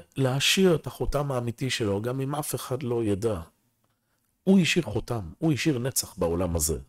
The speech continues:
וכמובן, אנחנו מנסים כמה שיותר ל-, ל-, להרחיב את זה. אבל כל דבר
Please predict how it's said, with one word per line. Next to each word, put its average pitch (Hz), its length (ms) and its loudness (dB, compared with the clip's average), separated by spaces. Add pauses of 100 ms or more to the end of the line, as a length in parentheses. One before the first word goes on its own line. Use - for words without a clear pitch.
וכמובן, 240 440 2
אנחנו 127 300 -8 (680)
מנסים 117 420 2
כמה 127 240 -4
שיותר 123 560 0 (540)
ל-, 104 320 -4
ל-, 104 180 -6 (540)
להרחיב 104 600 6
את 82 100 -2
זה. - 80 -4 (680)
אבל 123 260 -4 (200)
כל 196 240 4 (300)
דבר 110 360 -2